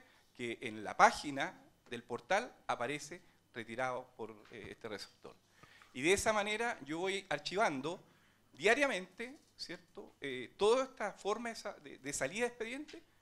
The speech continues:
por una eventualidad de informe posterior. Pero eso me ha ocurrido y no sé si hay alguna po-,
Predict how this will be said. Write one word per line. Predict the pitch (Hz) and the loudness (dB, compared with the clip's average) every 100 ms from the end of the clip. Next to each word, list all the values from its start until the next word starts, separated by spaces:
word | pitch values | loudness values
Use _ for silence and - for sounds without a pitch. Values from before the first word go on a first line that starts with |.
| _ _ _ | _ _ _
por | 120 127 | -10 -4
una | 139 | 0
eventualidad | 135 - 113 110 117 | -2 -2 -6 -4 -6
de | |
informe | 117 135 131 | -2 -2 -2
posterior. | 127 - - - - _ _ _ _ _ _ _ _ _ _ _ _ _ _ _ - - | -10 -10 -10 -12 -20 _ _ _ _ _ _ _ _ _ _ _ _ _ _ _ -20 -10
Pero | - 139 135 - | -2 0 0 -2
eso | 165 214 | -4 0
me | 214 | 4
ha | |
ocurrido | 214 214 233 226 233 - | 4 2 0 0 -2 -4
y | 143 131 120 - | -8 -8 -10 -10
no | 123 | -10
sé | - 123 | -4 -6
si | - 151 147 135 | -6 -10 -12 -12
hay | - 147 | -6 -4
alguna | 151 147 143 | -4 -2 -4
po-, | 135 | -4